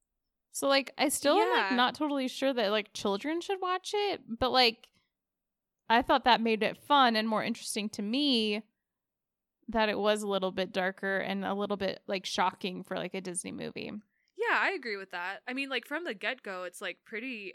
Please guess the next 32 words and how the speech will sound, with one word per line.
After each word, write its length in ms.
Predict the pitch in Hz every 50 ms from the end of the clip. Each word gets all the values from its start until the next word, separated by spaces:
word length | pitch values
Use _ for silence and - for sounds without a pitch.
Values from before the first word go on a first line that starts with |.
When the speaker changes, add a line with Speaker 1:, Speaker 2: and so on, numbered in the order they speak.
| _ _
Speaker 2:
I, 200 | 220 240 277 339 -
if 140 | - 269 -
I 140 | 262 247 302
saw 280 | 320 - 349 294 202 220
that 200 | 220 208 208 175
when 100 | 208 208
I 80 | 202
was 140 | 190 190 180
a 40 | 180
kid, 200 | - 202 190 170
I 100 | 170 175
would 140 | 180 185 -
probably 240 | 208 180 180 185
be 120 | 175 170 175
traumatized. 680 | - 185 156 151 156 - - - - - 190 - - - _ _ _ _ _ _ _ _ _ _ _ _ _ _ _ _ _
But 460 | - 240 233 233 226 214 202 196 - -
it's 140 | 240 233 -
also 440 | 240 226 247 - 254 220 220 214 - -
a 120 | 208 220 214
movie 520 | 208 202 208 220 226 214 190 208 196 190
about 500 | 185 180 - 180 170 180 190 190 - - _ _ _ _ _ _ _ _ _ _ _ _
a 100 | 202 208
character 340 | 202 - 226 196 196 - 202
that 120 | 190 180 180
becomes 640 | 190 - _ - - 208 185 185 185 185 - - - _ _ _ _ _ _ _
a 240 | - 156 202 196 190
villain, 640 | 180 170 180 196 190 190 214 240 262 285 294 311 330 _ _ _ _ _ _
so 760 | - - - - 247 226 220 214 214 208 202 190 185 - - _
it 180 | - 208 208 -
should 400 | - - - 254 254 269 208 196
be 160 | - 202 185 170
dark. 460 | - 165 120 113 110 - - -